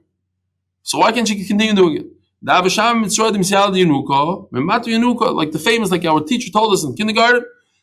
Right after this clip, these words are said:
they brought a baby. They would pinch the baby until it cried. I always tried it with my kids. I wanted to see if it's true. I never, I never really was able to get another child to cry. So I thought maybe,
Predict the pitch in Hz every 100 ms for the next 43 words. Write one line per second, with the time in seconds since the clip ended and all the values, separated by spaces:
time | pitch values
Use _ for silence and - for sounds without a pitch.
0 | - 135 208 226 165 117 113 170 277 -
1 | _ _ _ _ _ _ _ - 151 -
2 | 311 247 - 185 190 220 196 175 190 160
3 | - 123 101 180 - _ _ _ _ _
4 | _ _ - 190 196 170 180 233 208 196
5 | 180 240 254 233 226 208 - - - 220
6 | 220 190 175 170 175 160 - _ _ -
7 | 175 214 185 - 185 196 170 151 147 147
8 | 120 104 - - _ _ _ - 175 175
9 | - 208 196 - - - 240 233 - 147
10 | 208 247 233 202 - 160 240 214 202 185
11 | 156 160 185 139 156 156 - - 120 147
12 | 185 151 - - 151 131 127 131 107 -
13 | 147 185 240 175 160 165 165